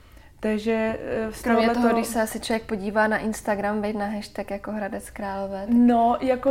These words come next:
Speaker 2: není
Speaker 1: jako
Speaker 2: šance.
Speaker 1: možná jo, ale myslím si, že je spousta vlastně docela dobrých,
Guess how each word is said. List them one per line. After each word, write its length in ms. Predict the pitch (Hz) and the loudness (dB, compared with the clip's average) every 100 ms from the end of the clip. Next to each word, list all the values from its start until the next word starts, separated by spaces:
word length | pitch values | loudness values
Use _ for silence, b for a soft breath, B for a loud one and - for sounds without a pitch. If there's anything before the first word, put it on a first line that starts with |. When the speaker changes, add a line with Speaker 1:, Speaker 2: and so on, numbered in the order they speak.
| 269 | 2
Speaker 2:
není 160 | 220 247 | 0 2
Speaker 1:
jako 140 | 240 | 2
Speaker 2:
šance. 120 | 277 247 | 4 6
Speaker 1:
možná 440 | 247 240 254 285 | 6 6 4 4
jo, 460 | 269 190 165 - - | 4 6 4 2 -2
ale 220 | 226 220 | 0 2
myslím 580 | 226 226 226 226 - 233 | 0 0 0 0 -4 -4
si, 220 | 233 247 | -2 -2
že 120 | 226 240 | 0 2
je 160 | 240 | 2
spousta 520 | 240 - 240 226 - | -2 -2 -2 -2 -2
vlastně 340 | 240 233 - 254 | 0 0 0 2
docela 360 | 240 240 254 | 2 2 2
dobrých, 560 | 247 247 220 247 247 240 | 4 4 2 2 2 -2